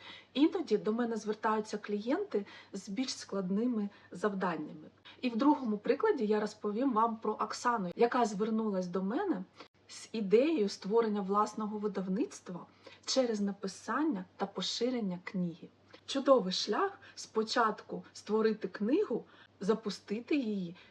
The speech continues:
щоб навчитися всім аспектам цього бізнесу, а вже потім запускати велике видавництво. Ось яку декомпозицію ми зробили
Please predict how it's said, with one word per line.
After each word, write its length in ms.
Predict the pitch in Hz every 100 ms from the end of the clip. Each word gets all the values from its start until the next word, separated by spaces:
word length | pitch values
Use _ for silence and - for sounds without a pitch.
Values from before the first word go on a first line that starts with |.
| -
щоб 280 | - 214 208
навчитися 880 | 202 - - 285 285 - - 175 - - -
всім 300 | - - 233 202
аспектам 640 | 180 - 247 277 - 190 -
цього 380 | - 202 214 208
бізнесу, 520 | - 190 175 160 - - - - -
а 80 | 190
вже 240 | 190 214 214 -
потім 420 | 208 262 233 175
запускати 800 | 160 - 180 - - 185 - 175 - -
велике 360 | 175 170 - 180
видавництво. 720 | 175 170 175 165 - - 180 - -
Ось 360 | - 269 254 - _
яку 360 | 190 226 - 214
декомпозицію 920 | 180 208 202 185 180 214 320 - 185 -
ми 160 | 185 208
зробили 640 | 202 185 165 220 247 202